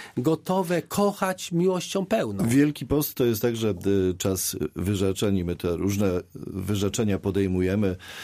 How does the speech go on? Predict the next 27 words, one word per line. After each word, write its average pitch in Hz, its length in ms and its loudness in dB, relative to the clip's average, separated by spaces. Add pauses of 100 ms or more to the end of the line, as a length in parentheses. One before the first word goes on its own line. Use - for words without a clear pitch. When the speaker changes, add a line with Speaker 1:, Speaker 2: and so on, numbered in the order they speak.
(400)
Speaker 2:
Y, 80 200 -2
jedne 98 360 0
są 90 380 0
związane 90 580 -2
z, - 160 -4
z, 85 340 -4
nie 85 80 -4
wiem, 80 160 -4
ograniczeniem 90 680 -2
takich 82 460 -4
uciek 143 320 0
doczesnych, 101 720 -2
prawda, 85 440 -4
związane, 85 560 -4
nie 82 120 -6
wiem, 80 180 -4
z, - 100 -4 (140)
z 82 340 -4
rezygnacją 95 640 -2
z 92 80 -2
alkoholu, 117 640 -2
ze 80 180 -6
słodyczy, 110 680 -2 (600)
e, 98 180 0 (260)
ale, 120 180 0
y, 120 60 4
y, 110 580 0